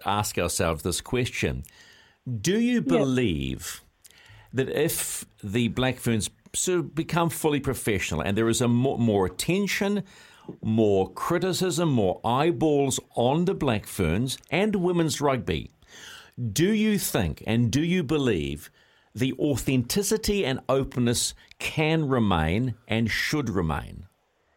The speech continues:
Speaker 2: I one hundred percent believe that it should remain. Um, I think it can remain, but there's gonna be, it's gonna need to be a lot of work done to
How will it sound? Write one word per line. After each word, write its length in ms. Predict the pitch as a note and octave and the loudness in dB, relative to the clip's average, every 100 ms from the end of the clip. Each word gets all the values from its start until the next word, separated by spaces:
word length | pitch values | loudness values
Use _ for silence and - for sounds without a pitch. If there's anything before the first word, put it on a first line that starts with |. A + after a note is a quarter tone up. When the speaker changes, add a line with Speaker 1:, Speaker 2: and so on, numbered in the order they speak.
| _ _ _ _ - - - - _ - - - - - - | _ _ _ _ -20 -20 -20 -20 _ -8 -4 -4 -6 0 6
Speaker 2:
I 180 | A#3 | 6
one 180 | B3 C4 | 8 6
hundred 320 | A#3+ B3 C4+ | 4 2 0
percent 420 | - C4 B3+ A#3+ A3 | -4 -6 -4 -4 -4
believe 320 | A3+ A3 G#3+ | -4 -4 -4
that 100 | A3+ | -6
it 140 | G#3+ - - | -8 -8 -12
should 160 | A3 G3+ | -10 -8
remain. 520 | G3 G3 E3+ D#3+ F3+ - - - - | -6 -6 -6 -6 -12 -16 -18 -16 -6
Um, 420 | F#3 F#3 F#3+ F#3+ - - - G3 _ _ - - - _ _ - | -2 -2 -2 -8 -12 -14 -16 -16 _ _ -20 -20 -20 _ _ 6
I 260 | A3 A3 G#3+ | 6 6 2
think 220 | - B3 B3 | -8 -14 -16
it 120 | - _ | -20 _
can 220 | A#3+ A3+ A#3 _ _ A3 | -14 -14 -14 _ _ -10
remain, 460 | G#3 F#3+ G#3 D4 F4+ _ _ _ _ _ _ _ _ _ _ | -8 -8 -8 -8 -14 _ _ _ _ _ _ _ _ _ _
but 120 | - G#3 | 0 0
there's 160 | A#3 A3 | -2 -8
gonna 200 | A#3 A3+ | -8 -10
be, 120 | A3 A#3 - - - | -12 -18 -20 -20 -12
it's 180 | A#3 G#3+ | -12 -8
gonna 240 | A#3+ B3 A#3+ | -10 -8 -8
need 180 | G#3+ A3 - | -10 -10 -12
to 80 | A3+ | -10
be 220 | G#3+ G#3 - | -8 -8 -8
a 60 | |
lot 360 | F#3+ G3+ A3 - - | -10 -4 -2 -2 -8
of 80 | A#3 - | -18 -10
work 180 | G#3+ - _ | -10 -10 _
done 300 | F#3 F#3 F#3+ _ _ | -6 -6 -8 _ _
to 120 | G3+ | -14